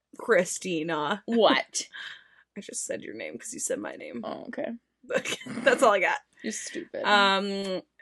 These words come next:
Speaker 1: are there any interesting things from the world within the recent past?
Speaker 2: I am. I mean, yes. <laughs>
Speaker 1: I am interesting. <laughs>
Speaker 2: I, I,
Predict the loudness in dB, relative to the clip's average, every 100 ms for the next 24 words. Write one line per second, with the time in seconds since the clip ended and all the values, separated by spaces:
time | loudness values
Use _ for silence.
0 | -10 -4 -2 0 0 0 -2 -4 -8 -8
1 | -4 -4 -4 -6 -6 -4 -2 0 0 0
2 | -2 -8 _ _ -8 -4 -6 -4 -6 -2
3 | -4 -4 -8 -6 -6 -4 -2 0 -2 -6
4 | -14 -6 -2 -2 -2 -2 -4 -6 -6 -6
5 | -6 -10 -12 _ _ _ _ _ _ _
6 | _ _ _ _ _ -2 2 2 2 0
7 | 0 -2 -8 -8 -10 -6 -6 -6 -8 -10
8 | -12 -14 -14 -12 -6 -6 -6 -8 -8 -2
9 | -2 -2 -10 6 10 12 12 12 8 8
10 | 6 4 4 2 4 4 4 2 6 8
11 | 10 10 12 12 12 12 12 8 -8 -20
12 | _ _ 4 4